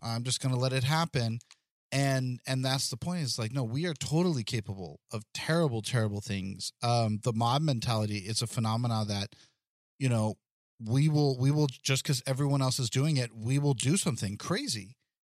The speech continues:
Um, that's totally out of our character because all of a sudden there's just something that takes over. So yeah, anyone is capable of anything. And, and I've always said this, um,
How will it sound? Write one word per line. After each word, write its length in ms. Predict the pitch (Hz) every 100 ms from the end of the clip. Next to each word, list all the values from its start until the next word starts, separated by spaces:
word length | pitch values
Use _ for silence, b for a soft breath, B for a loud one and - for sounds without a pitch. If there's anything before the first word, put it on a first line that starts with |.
| _
Um, 600 | 117 120 117 113 104 101 -
that's 220 | 135 -
totally 380 | 165 180 190 151
out 80 |
of 80 | 135
our 100 | 123
character 800 | - 156 214 - 117 101 95 107 _ _ _ _ -
because 840 | 127 123 135 131 131 117 - - -
all 140 | 117
of 80 | 120
a 80 | 127
sudden 560 | - 127 127 120 120 - _ _
there's 240 | 120 113
just 220 | - 123 -
something 300 | 113 123 113
that 120 | 104
takes 220 | 113 151
over. 160 | 165 113
So 120 | 139
yeah, 200 | 180 131 B B B _ -
anyone 400 | 233 277 139 110
is 100 | -
capable 420 | 127 110 98 98
of 120 | -
anything. 420 | 107 101 98 73 - _ _ -
And, 120 | 143
and 240 | 185 180 175
I've 180 | 170 -
always 300 | 170 190 147
said 180 | 139 127
this, 240 | 104 - - _ _ _ -
um, 400 | 131 120 113